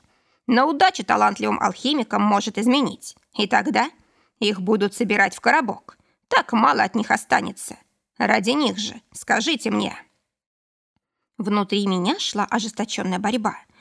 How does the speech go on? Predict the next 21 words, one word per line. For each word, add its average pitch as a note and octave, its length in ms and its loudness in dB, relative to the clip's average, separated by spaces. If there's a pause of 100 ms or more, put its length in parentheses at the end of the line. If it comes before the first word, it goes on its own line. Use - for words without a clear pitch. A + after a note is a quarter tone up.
(260)
Доводы D#4+ 360 2
декана A#3+ 500 0
были G3+ 200 0
разумны G3 480 0
и - 100 -6
правдивы. D#4 480 -2 (380)
Я A3 160 0
не G#3 100 -2
сомневалась, G#3+ 720 -4 (280)
не E4+ 100 2
просто G#4 320 0
так - 340 -2
отучилась G#3 520 -4
на A3 80 -4
криминалистике. A3 840 -2 (540)
Тонкостей D4+ 540 0
законов G#3+ 540 0
об G#3+ 200 0
изобретениях G3 760 -2
не F3 120 -4
знала, C4 380 -2